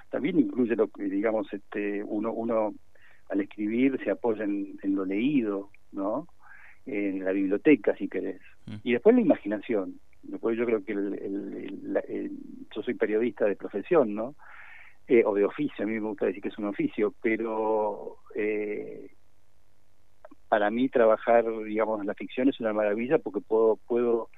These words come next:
Speaker 1: abandonarme a la imaginación, que no es absolutamente libre, porque uno escribe una página y esa página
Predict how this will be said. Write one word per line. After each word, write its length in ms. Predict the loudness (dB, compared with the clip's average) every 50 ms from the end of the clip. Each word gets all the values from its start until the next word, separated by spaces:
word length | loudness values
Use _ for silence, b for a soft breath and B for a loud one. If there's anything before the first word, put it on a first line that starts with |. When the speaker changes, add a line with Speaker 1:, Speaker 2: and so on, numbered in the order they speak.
| b b b b b
Speaker 1:
abandonarme 720 | 4 4 4 4 4 4 4 6 6 6 6 6 6 4
a 20 | 4
la 80 | 4
imaginación, 840 | 0 0 -2 -4 -4 -4 -4 -4 -4 0 4 4 4 4 2 -2 -8 -4
que 100 | -2 0
no 60 | 0
es 80 | 4 2
absolutamente 640 | 2 2 2 0 4 4 4 4 4 0 0 0 2
libre, 300 | 4 4 4 4 2 0
porque 180 | -2 -2 -6
uno 140 | -2 -2 -2
escribe 320 | -4 -2 -4 -2 -2 0
una 160 | 0 0 0 4
página 500 | 6 6 6 6 6 4 4 6 4 4
y 100 | 2 0
esa 180 | 0 0 2
página 520 | 4 4 2 2 0 0 2 4 4 2